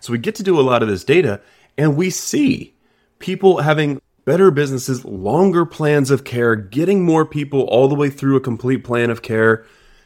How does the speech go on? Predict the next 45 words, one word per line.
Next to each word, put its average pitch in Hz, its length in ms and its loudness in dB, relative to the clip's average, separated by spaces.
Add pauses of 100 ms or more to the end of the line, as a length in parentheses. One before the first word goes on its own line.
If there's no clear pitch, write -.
(120)
with 147 300 2
the 185 120 2
same 185 400 -2
clinical 180 420 0
skill 233 240 0
set. - 280 -8 (800)
Right? 196 280 2
They're 151 120 4
the 170 140 0
same 220 400 -2
clinician 196 500 -2
they 127 120 2
were. 151 320 0
They're 135 160 0
a 151 120 -6
great 143 340 2
clinician 226 500 -2
at 107 100 -8
the 147 60 -12
beginning 180 420 2
and 196 80 2
at 196 60 -12
the 196 100 -4
end. 262 140 -4
Like, 131 160 0
if 143 100 -4
you're 180 100 2
thinking 226 300 -2
about 139 140 0
starting 180 280 0
your 139 80 0
business, 165 380 -2
you're 147 80 2
doing 160 320 2
that 131 160 -4
because 139 320 -4
you 135 80 0
have 123 420 0 (260)
some 110 180 -6
clinical 135 360 2
confidence 139 480 -2
and 110 80 -6
some 113 160 -6
clinical 151 360 -2
skills. - 500 0